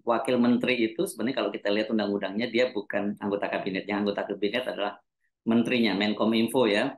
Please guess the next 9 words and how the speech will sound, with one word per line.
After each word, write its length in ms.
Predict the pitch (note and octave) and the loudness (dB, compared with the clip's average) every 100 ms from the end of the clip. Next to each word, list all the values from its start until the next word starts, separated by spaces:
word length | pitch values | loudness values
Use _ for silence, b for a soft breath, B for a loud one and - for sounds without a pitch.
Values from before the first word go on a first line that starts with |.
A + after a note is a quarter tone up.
| _ _ _ _ | _ _ _ _
Jadi, 160 | A2+ G#2+ | -6 -2
kalau 240 | G#2+ A2+ | 0 4
wakil 320 | A#2 A2+ A#2 | 2 2 0
menteri 640 | A2 A2 G#2 G#2+ G#2+ G2+ G#2 | 0 -2 -2 -2 0 0 -2
ini, 400 | G#2 D#3 F3+ E3+ A#2 | 0 0 0 -6 -6
eh, 400 | A2 G#2+ G#2 G2+ G#2 _ - | -2 0 -2 -6 -10 _ -2
dari 160 | A2 G#2 | 0 0
sisi 240 | - A#2 | 0 0
nomenklaturnya 800 | A2 A2 A2 A2 - A2+ A2 A2 | 2 2 0 0 0 0 0 0